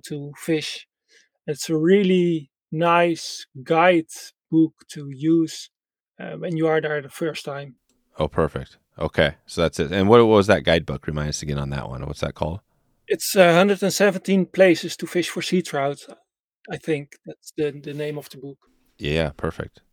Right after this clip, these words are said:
Speaker 2: Awesome. Hundred seventeen places. Good. Well, let's see. What else should we be thinking about if we're planning a trip heading out there? Um, we're gonna be flying in. I guess that's the first thing, like, a van. If you wanted to do this van, I mean, is that what you'd recommend? Obviously, you're doing it, but if somebody's gonna come in and maybe spend a,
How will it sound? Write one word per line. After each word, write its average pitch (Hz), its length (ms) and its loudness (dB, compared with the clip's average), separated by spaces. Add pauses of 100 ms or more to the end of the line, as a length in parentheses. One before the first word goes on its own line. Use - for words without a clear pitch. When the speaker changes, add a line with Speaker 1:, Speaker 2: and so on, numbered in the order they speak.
(220)
Speaker 2:
Awesome. 69 400 -6
Hundred 76 200 -6
seventeen 78 320 -8
places. 76 300 -8 (520)
Good. 107 300 8
Well, 98 300 8
let's 85 140 2
see. 120 140 4
What 113 180 8
else 135 140 8
should 135 140 2
we 120 100 4
be 110 120 2
thinking 107 220 2
about 85 180 2
if - 100 -2
we're 87 80 0
planning 90 300 0
a 80 80 -4
trip - 280 -2
heading 80 300 -2
out 76 260 -4
there? 71 360 -2 (480)
Um, 71 220 -6
we're 76 80 -2
gonna 78 140 0
be 78 80 0
flying 80 280 0
in. 82 80 0
I 87 80 4
guess 117 160 6
that's 120 160 4
the 107 80 -2
first 120 200 4
thing, 98 100 4
like, 87 180 2
a 78 80 4
van. 95 300 4
If 73 100 -4
you 101 100 2
wanted 95 280 4
to 85 60 0
do 90 160 4
this 82 180 0
van, 87 160 4 (200)
I 120 60 2
mean, 117 100 10
is 107 60 8
that 135 160 8
what 147 140 2
you'd 131 160 2
recommend? 104 420 2
Obviously, 92 360 0
you're 85 200 2
doing 80 320 0
it, 76 120 -4
but 78 100 -4
if 78 80 -4
somebody's 95 300 0
gonna 82 140 -2
come 85 200 -2
in 80 100 -2
and 78 100 -4
maybe 76 220 -2
spend 76 400 -4
a, 71 200 -4